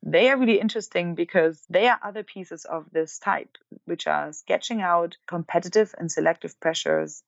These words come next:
that lead toward races to the bottom as negative futures, which don't involve extinction per se. I think the really interesting thing then is that even those futures are only bad if you think that the bottom is bad.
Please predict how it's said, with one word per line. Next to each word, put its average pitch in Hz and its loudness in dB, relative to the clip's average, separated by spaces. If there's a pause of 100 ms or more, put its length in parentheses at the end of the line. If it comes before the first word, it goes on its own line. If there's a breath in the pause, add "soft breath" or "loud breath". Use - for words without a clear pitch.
that 160 2
lead 175 2
toward 170 2
races 165 -2
to 160 -6
the 156 -4
bottom 233 0 (120)
as 175 -2
negative 190 0
futures, 208 0
which - -2 (180)
don't 175 2
involve 160 0 (180)
extinction 170 -4
per 151 -4
se. 147 2 (440)
I 160 -2
think 196 2
the 147 4
really 190 4
interesting 202 0
thing 151 -4
then 147 2
is 160 0
that 156 2 (100)
even 202 6
those 156 4
futures 220 0 (140)
are 160 -2 (140)
only 196 6
bad 170 4
if 165 0
you 170 6
think 180 0
that 156 2
the 151 -4
bottom 156 4
is 131 -10
bad. - -10